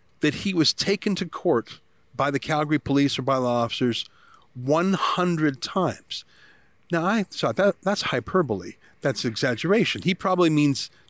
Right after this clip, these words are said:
ten times, and it just felt like a hundred." No, when I, the, the Court of Appeal and other courts,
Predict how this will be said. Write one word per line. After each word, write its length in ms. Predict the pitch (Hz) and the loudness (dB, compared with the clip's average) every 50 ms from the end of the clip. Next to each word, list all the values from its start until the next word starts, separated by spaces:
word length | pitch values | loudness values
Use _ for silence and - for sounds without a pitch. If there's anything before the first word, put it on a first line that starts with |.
| _ _ | _ _
ten 240 | - 190 175 170 156 | -2 0 0 2 2
times, 320 | 151 135 101 92 95 - | 0 -2 -2 -2 -2 0
and 100 | 131 120 | 0 0
it 40 | 110 | 0
just 180 | 117 127 117 - | 0 -2 -4 -2
felt 260 | - - 190 196 175 | -2 0 0 0 2
like 180 | 135 120 - | 0 0 0
a 60 | 120 107 | 0 0
hundred." 280 | 107 101 92 87 - - - - - - - _ - | 0 -2 -4 -8 -12 -16 -20 -20 -20 -20 -20 _ -4
No, 320 | 190 202 240 214 139 117 - - - - _ _ _ - | 0 2 2 2 0 -2 -4 -10 -20 -20 _ _ _ -2
when 240 | 151 165 165 160 151 | 0 2 4 4 4
I, 160 | 143 151 160 - | 2 2 0 0
the, 200 | 147 147 160 143 - - - | 2 2 2 2 0 -4 -4
the 120 | 160 151 | -2 -2
Court 240 | - - 196 202 208 | 0 2 2 4 4
of 40 | 196 | 4
Appeal 520 | 202 - - - 196 190 190 185 185 196 185 | 2 2 0 0 2 4 4 4 4 4 2
and 140 | 151 127 | 2 2
other 180 | 135 151 180 175 | 2 2 2 0
courts, 400 | - - - 180 180 170 - | 0 0 2 2 2 2 -2